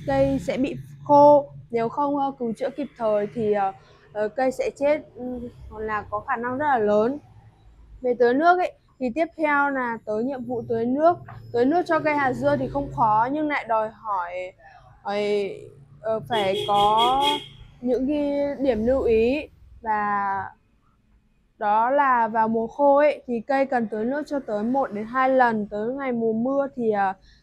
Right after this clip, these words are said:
giảm lượng nước xuống là khoảng hai ngày một lần. Còn khi tưới nước thì nên dùng các cái bình phun, phun sương nhẹ lên bề mặt của lá với tốc độ nhẹ nhàng nhất có thể để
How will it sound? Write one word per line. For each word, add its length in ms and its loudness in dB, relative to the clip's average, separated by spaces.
giảm 360 -4
lượng 220 -6
nước 180 -2
xuống 200 -4
là 360 -4
khoảng 260 -4
hai 200 -4
ngày 160 -2
một 140 -2
lần. 320 2
Còn 160 -6
khi 200 -2
tưới 120 4
nước 240 2
thì 80 -4
nên 280 0
dùng 160 0
các 260 -6
cái 220 -4
bình 260 -4
phun, 300 2
phun 120 0
sương 720 0
nhẹ 220 0
lên 240 -2
bề 100 2
mặt 260 -4
của 100 -6
lá 300 -2
với 140 -6
tốc 200 -6
độ 240 -4
nhẹ 260 -6
nhàng 260 -8
nhất 200 -4
có 240 -4
thể 420 -6
để 140 -4